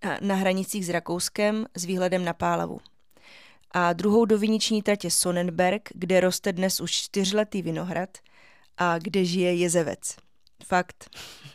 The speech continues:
<laughs> Má tam noru a Michal jeho ocas zahlídl na fotopasti. Ale zpátky k dudkům. V obou budkách teď dost zázračně sedí samička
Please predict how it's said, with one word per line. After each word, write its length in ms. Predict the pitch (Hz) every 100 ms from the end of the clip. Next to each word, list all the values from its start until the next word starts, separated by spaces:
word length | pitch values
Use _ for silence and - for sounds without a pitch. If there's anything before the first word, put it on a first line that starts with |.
| -
<laughs> 500 | _ 277 - - -
Má 200 | 190 196
tam 260 | - 208 202
noru 440 | 180 175 175 226
a 200 | - 180
Michal 340 | 170 185 196 185
jeho 180 | 190 180
ocas 280 | - 185
zahlídl 460 | 170 175 175 175 175
na 120 | 170
fotopasti. 680 | - 165 165 160 156 - - _ _ _ _ - - - - -
Ale 200 | 190 220
zpátky 440 | 233 - 180 - 190
k 80 | 180
dudkům. 520 | 180 - 165 139 160 _ _ _ _ _ _ _ _ _ _ _ _
V 100 | -
obou 240 | 240 285
budkách 520 | 208 208 - 208 220
teď 160 | - 202 - -
dost 300 | 214 185 160
zázračně 840 | 185 180 175 175 170 - 160 175 - - - -
sedí 300 | - 196 208
samička 680 | - 180 190 - - 214